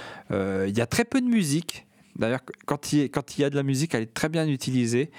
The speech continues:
Et il décrit très bien, euh, euh, la situation de, de ce personnage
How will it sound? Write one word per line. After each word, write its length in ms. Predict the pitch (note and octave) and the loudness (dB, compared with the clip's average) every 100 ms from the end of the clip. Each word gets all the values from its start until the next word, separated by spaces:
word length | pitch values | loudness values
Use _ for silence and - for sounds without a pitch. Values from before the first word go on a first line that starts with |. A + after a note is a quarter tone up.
| - - - | -18 -18 -4
Et 80 | B2+ | 0
il 100 | B2+ | 2
décrit 320 | B2+ D3+ F#3 | 2 0 0
très 300 | E3+ - F#3+ | -2 0 0
bien, 380 | F3 E3+ F3 F3 | 0 0 2 2
euh, 180 | C3+ A2+ A2+ - - - - | 0 0 -4 -18 -18 -12 -4
euh, 460 | D2+ G#2+ G#2 G2 F#2+ | -2 -2 -2 -2 0
la 140 | G#2+ | 0
situation 840 | B2 - E3 E3+ D#3 - - D#3 D#3 | 0 -2 0 2 2 0 0 0 2
de, 300 | B2 A2 G#2 | 2 2 2
de 80 | G#2+ | 0
ce 160 | - A2+ | 0 -2
personnage 880 | - D3 - C3+ C3+ F#3+ D#3+ G2+ | 0 0 0 0 0 0 -2 -4